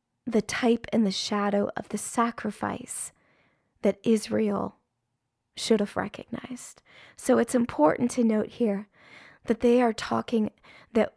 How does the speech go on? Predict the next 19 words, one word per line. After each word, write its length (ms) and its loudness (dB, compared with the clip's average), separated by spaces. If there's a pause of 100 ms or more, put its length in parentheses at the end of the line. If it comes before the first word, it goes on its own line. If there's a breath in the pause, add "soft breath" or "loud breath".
the 100 -2
Holy 380 0
Spirit 540 2
is 220 -8
foreshadowing 1040 -2 (340 soft breath)
a 80 4
miracle 760 2 (280 loud breath)
that's 200 -4
going 300 6
to 80 0
testify 920 -4 (120)
of 180 -6
Jesus. 760 -10 (760 soft breath)
So 180 0
let's 260 0
go 120 -2
back 300 -2
and 160 0
read. 380 -6